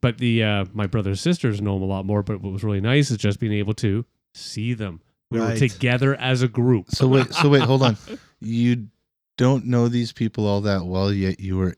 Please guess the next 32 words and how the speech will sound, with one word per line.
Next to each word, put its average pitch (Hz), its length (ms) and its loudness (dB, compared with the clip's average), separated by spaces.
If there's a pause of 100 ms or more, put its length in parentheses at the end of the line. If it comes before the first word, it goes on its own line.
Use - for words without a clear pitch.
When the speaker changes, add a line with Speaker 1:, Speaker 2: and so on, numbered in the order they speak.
Speaker 3:
in 98 200 0
their 95 160 2
wedding? 104 540 0
Speaker 1:
Yes. 113 460 -2 (440)
Speaker 2:
Yeah, 98 160 -10
Speaker 3:
How 95 180 0
Speaker 2:
life 131 80 4
Speaker 3:
does 139 200 2
Speaker 2:
like 135 80 4
Speaker 3:
this, - 200 -4
Speaker 2:
that. - 140 -10
Speaker 3:
how 113 120 2
does 113 180 0
that, 104 300 0 (200)
how 104 140 -2
do 104 100 -4
you 98 400 0 (440)
Speaker 1:
Uh, 233 440 2
we 226 160 4
are 214 160 6
all 190 220 8
human. 147 640 4 (100)
So, 156 460 2 (200)
Speaker 3:
Well, 120 140 6
Speaker 1:
uh, 147 180 2
Speaker 3:
yeah, 110 160 0
Speaker 1:
my 156 200 4
Speaker 3:
uh, 143 120 -6
Speaker 1:
brother, 143 360 8 (120)
Speaker 3:
obviously. 147 320 0 (120)
Speaker 1:
Trevor, 135 560 4
um, 117 580 2